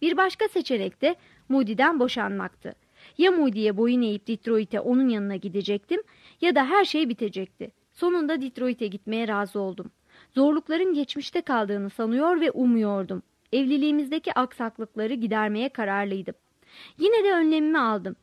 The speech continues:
Geleceğimizden emin değildim ve hamile kalmaktan korkuyordum. Taşınmadan bir hafta önce doktora başvurdum ve bir spiral taktırdım.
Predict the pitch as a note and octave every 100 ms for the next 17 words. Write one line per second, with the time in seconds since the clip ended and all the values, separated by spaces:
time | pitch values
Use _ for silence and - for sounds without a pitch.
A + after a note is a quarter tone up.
0 | _ _ _ - D4 D4+ C#4 C#4+ C#4+ B3+
1 | D#4+ - C4 B3 A3+ A3+ G3+ E4+ G4 C#4+
2 | C#4 C4 C4 C4 A#3 G#3 A3 - F#4+ F#4
3 | B3+ A3 - G3+ G3+ F#3 G3 _ - D#4
4 | - F#4 E4 D#4+ D#4+ F#4 F#4 C4+ - G#3
5 | G3+ G#3 B3 - B3+ A#3+ G#3 G#3+ G#3+ G#3
6 | E4+ F#4 D#4 D#4+ D#4 - - A#3 G#3 G3+
7 | G#3 - G#3+ F3+ F3